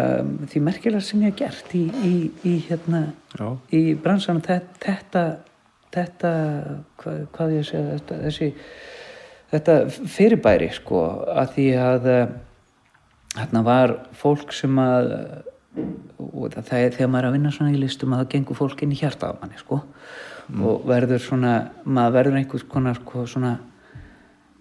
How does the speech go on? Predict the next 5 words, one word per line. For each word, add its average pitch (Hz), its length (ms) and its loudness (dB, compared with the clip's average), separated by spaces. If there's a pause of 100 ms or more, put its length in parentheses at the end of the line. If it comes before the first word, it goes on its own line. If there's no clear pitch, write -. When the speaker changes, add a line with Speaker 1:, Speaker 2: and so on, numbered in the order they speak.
(520)
Speaker 1:
eh, 113 400 -4 (120)
tengist 147 540 0
þeim 139 300 4 (280)
bara 127 280 -2 (520)
einhverjum, 139 580 -2